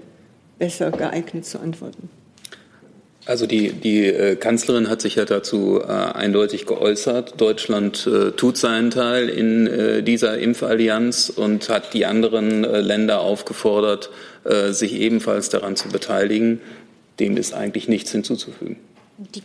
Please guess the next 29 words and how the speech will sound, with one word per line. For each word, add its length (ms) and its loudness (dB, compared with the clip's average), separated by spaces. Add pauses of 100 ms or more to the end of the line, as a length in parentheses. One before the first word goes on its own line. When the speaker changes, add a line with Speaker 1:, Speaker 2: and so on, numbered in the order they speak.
Speaker 3:
K-, 280 -6
die 180 -6
Frage 340 -4
war 80 0
noch, 220 -4
wo 180 4
es 120 0
dort 200 -2
konkret, 580 -4
also 220 -4
was 140 -4
sozusagen 320 -4
die 80 -4
Knackpunkte 680 -2
sind 240 2
oder 240 -4
wo 160 2
es 100 -2
dort 300 -6
klemme. 400 -6 (1500)
Speaker 2:
Knackpunkt 600 -4
ist 300 -8
Geld. 280 2 (2000)
Speaker 3:
Okay, 320 -2 (680)
dann, 340 2 (160)
ähm, 720 0 (260)
auch 200 0
in 120 4
dem 260 2